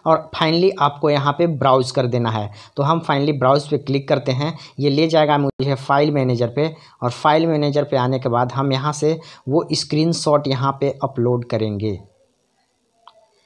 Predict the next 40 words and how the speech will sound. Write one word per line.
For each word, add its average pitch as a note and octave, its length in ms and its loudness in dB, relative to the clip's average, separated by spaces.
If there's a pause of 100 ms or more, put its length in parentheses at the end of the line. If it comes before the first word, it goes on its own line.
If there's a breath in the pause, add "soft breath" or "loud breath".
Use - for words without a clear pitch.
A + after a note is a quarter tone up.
(180)
यहाँ B2+ 240 0
र-, B2 120 0
ये B2+ 200 0
रही A#2+ 280 -2
वो A#2+ 220 0
स्क्रीनशॉट B2+ 640 -2 (280 loud breath)
और C3+ 100 0
finally F#3 640 0
यहाँ E3 240 0
पे E3 140 -2
मैंने D3+ 300 2
वो C#3+ 280 2
स्क्रीनशॉट C#3 640 -2
जो B2 120 -2
है C#3 180 -2 (320 loud breath)
यहाँ B2+ 220 0
पे C#3 140 -2
कंप्लीट B2+ 500 -2
कर C3+ 160 0
दिया C3+ 220 0
है, C3+ 140 0
डन C3 220 0
कर C3 160 -2
दिया C3 220 0
है। C#3 140 0
देखिए C#3 420 -2 (280 loud breath)
आ B2 100 4
गया C#3 200 0
है C#3 160 2
यहाँ C#3+ 240 0
पे। G3 140 2 (280 loud breath)
उसके D#3+ 300 0
बाद D#3+ 400 4
यहाँ D3+ 260 0
पे F3 140 -2
नीचे C#3+ 280 0
आप D3+ 100 4
देख D3 220 -2
सकते C#3+ 280 -6
हैं D3+ 240 -2